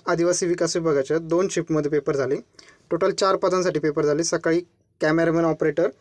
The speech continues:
आणि प्रयोगशाळा सहाय्यक लॅब असिस्टंटसाठी पेपर झाला, ज्याच्यामध्ये सायन्स होतं पन्नास मार्कसाठी, त्यांना मॅथ नव्हतं. अ, दुपारी एक वाजता ग्रंथपाल आणि सहाय्यक ग्रंथपालसाठी, म्हणजे या दोघांसाठी एकच पेपर झाला, ज्याच्यामध्ये मॅथ होतं. ठीक आहे, आता आपण ॲनालिसिस बघूया काय काय विचारलं होतं.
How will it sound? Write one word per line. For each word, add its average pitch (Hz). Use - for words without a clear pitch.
आणि 160
प्रयोगशाळा 165
सहाय्यक 143
लॅब 147
असिस्टंटसाठी 139
पेपर 139
झाला, 135
ज्याच्यामध्ये 165
सायन्स 170
होतं 135
पन्नास 135
मार्कसाठी, 139
त्यांना 180
मॅथ 185
नव्हतं. 147
अ, 143
दुपारी 180
एक 175
वाजता 170
ग्रंथपाल 165
आणि 170
सहाय्यक 156
ग्रंथपालसाठी, 147
म्हणजे 151
या 156
दोघांसाठी 160
एकच 175
पेपर 165
झाला, 139
ज्याच्यामध्ये 180
मॅथ 175
होतं. 120
ठीक 214
आहे, 208
आता 190
आपण 170
ॲनालिसिस 170
बघूया 143
काय 143
काय 147
विचारलं 135
होतं. 131